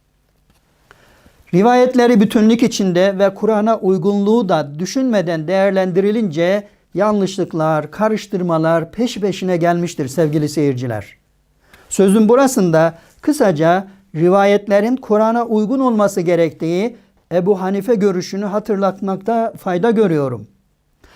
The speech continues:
Hazreti Peygamber'e dayandırılan hiçbir sözün, hadisin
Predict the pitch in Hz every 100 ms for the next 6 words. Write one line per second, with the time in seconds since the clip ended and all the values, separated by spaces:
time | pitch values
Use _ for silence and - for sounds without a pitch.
0 | _ 165 175 294 339 262 220 208 202 185
1 | 196 214 226 - _ 165 196 202 190 196
2 | 196 196 202 190 - 226 - 277 269 226
3 | 185 160 190 190 - _ - 185 180 175
4 | 117 101 -